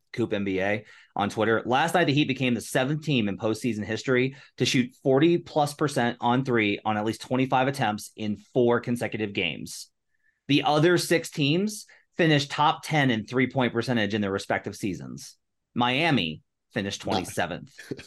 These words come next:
Speaker 2: was just gonna say that. <laughs> They didn't do that. That's for sure. Yeah, it's, uh,
Speaker 1: Uh, wait, I'm gonna,
Speaker 2: yeah,
Speaker 1: uh,
Speaker 2: sorry.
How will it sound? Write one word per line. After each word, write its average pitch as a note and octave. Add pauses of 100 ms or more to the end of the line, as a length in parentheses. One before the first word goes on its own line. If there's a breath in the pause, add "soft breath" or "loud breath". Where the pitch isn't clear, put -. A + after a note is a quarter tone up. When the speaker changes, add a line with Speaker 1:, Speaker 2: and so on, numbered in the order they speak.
Speaker 2:
was -
just D3
gonna A2
say G2+
that. G#2+
<laughs> E2+
They A#2+
didn't D3
do D3
that. B2+
That's C#3+
for D#3
sure. F3+
Yeah, E3+
it's, -
uh, G3
Speaker 1:
Uh, F#3 (240)
wait, C3+
I'm C#3+
gonna, F3+ (380)
Speaker 2:
yeah, C#3
Speaker 1:
uh, B2
Speaker 2:
sorry. B2